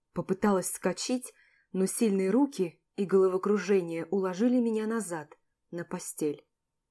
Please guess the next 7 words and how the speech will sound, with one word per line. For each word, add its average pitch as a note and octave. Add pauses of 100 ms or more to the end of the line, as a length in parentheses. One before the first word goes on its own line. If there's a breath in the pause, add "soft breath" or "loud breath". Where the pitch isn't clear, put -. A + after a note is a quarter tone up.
(800)
«Это E3
что -
ещё F3+
за F#3
хрень, A#3
Айви?» D3+ (1040)
сурово F#3+